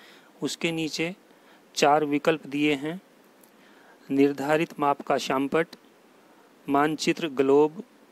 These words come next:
घड़ी, कूड़ादान, प्रिंट समृद्धता व आईसीटी शिक्षण हेतु उपकरण, उपरोक्त सभी। तो साथियों, ऊपर के तीनों विकल्प में जो भी सामग्री दे रखी है,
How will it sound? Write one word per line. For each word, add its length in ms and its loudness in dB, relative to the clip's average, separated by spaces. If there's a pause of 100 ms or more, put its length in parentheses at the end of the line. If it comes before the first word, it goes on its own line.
(140)
घड़ी, 400 -6 (560)
कूड़ादान, 680 2 (800)
प्रिंट 300 -4
समृद्धता 760 -2 (160)
व 220 -4 (180)
आईसीटी 580 -2
शिक्षण 440 -8
हेतु 320 -4
उपकरण, 520 -6 (380)
उपरोक्त 400 0
सभी। 360 -4
तो 380 -20
साथियों, 460 -4
ऊपर 220 -4
के 140 -6
तीनों 420 -8
विकल्प 420 -4
में 180 -8
जो 160 0
भी 100 -6
सामग्री 480 -2
दे 160 2
रखी 360 -6
है, 220 -4